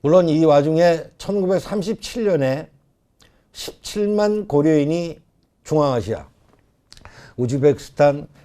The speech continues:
카자흐스탄 등으로 강제 이주되기도 했습니다. 근데 구소련 고려인 중에 이 사할린 동포 역사는 조금 다릅니다.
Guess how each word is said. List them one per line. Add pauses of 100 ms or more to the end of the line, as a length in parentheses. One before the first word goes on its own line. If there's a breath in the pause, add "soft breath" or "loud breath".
(100)
카자흐스탄
등으로
강제
이주되기도
했습니다. (1900 soft breath)
근데
구소련
고려인
중에
이
사할린
동포
역사는
조금
다릅니다.